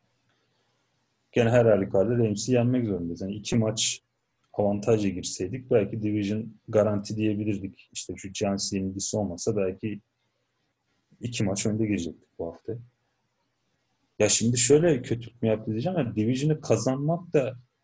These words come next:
hani bir anda sanki kötü olacak gibi. Hani bakıyorsun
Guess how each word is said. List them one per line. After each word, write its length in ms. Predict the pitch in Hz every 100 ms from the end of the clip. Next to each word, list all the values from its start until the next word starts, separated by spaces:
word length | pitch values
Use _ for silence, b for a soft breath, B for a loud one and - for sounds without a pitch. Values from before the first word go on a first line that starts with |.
| -
hani 240 | 107 101
bir 100 | 110
anda 640 | 123 123 123 127 131 117 - _ _ _ _
sanki 560 | - 107 113 117 131 -
kötü 280 | - 104 147
olacak 380 | 147 107 -
gibi. 360 | - 92 92 -
Hani 220 | 104 98
bakıyorsun 640 | 98 98 135 123 131 120